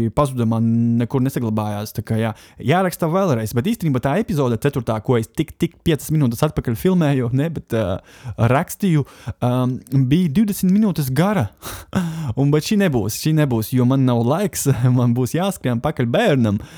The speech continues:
Tāpēc es ātri izstāstīšu, ām,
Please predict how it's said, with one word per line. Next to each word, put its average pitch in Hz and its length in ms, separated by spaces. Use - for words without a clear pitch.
Tāpēc 127 340
es - 80
ātri 135 400
izstāstīšu, 117 800
ām, 117 380